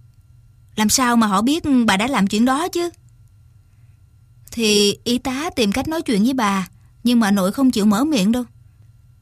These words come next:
Cuối cùng, họ đành bảo một hộ lý giúp cạy miệng của bà ra,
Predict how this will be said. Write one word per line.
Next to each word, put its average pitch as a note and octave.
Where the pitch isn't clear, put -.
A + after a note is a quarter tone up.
Cuối D4+
cùng, A3
họ G#3+
đành A3+
bảo G#3
một C#4+
hộ G3
lý B3
giúp F4
cạy F#3
miệng G#3+
của D4+
bà A#3
ra, A#3